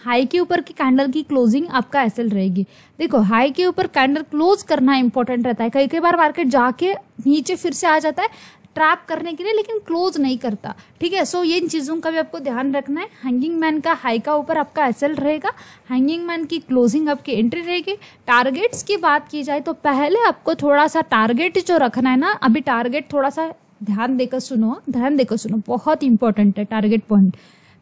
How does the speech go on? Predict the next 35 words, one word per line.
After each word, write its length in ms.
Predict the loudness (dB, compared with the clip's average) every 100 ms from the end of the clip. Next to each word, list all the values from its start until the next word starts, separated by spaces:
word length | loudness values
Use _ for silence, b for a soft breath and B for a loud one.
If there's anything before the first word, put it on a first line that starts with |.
| 0
पहला 380 | 2 4 4 4
जो 120 | 2
टारगेट 400 | 0 -2 -2 -2
आप 160 | -2 -2
रखना 360 | -2 0 0
चाहते 340 | 0 -2 -2 -2
हो, 120 | -4 B B -6
वो 220 | 0 2 0 0
पहला 300 | 0 2 2
टारगेट 460 | 2 0 0 -4 -4 -4
जहाँ 380 | 0 0 2 2
से 140 | 2
मार्केट 400 | 0 0 0 -2
ने 140 | -2 0
सपोर्ट 460 | -2 2 0 2
लिया 120 | 0
था 100 | 0
ना, 120 | 0 0
वही 320 | 2 2 2
टारगेट 400 | 0 0 0 -2
रखना। 300 | -4 -4 -6 -6
जहाँ 440 | -2 2 4 4
से 200 | 4 -2
सपोर्ट 460 | -2 -2 0 0 0
लिया 260 | -2 -2 -2
था 240 | -2 -2 B B B 0
वही 320 | 2 2 0
आपका 340 | 0 -2 0 0
पहला 320 | 0 0 0 0
टारगेट 360 | 0 -2 -4
होना 220 | 0 0 0
चाहिए। 420 | 0 0 -2 -6 b b _ _ _
ट्रेंडिंग 380 | 0 2 4 2 2
मार्केट 380 | 2 0 -2
में 380 | -2 0 0 -2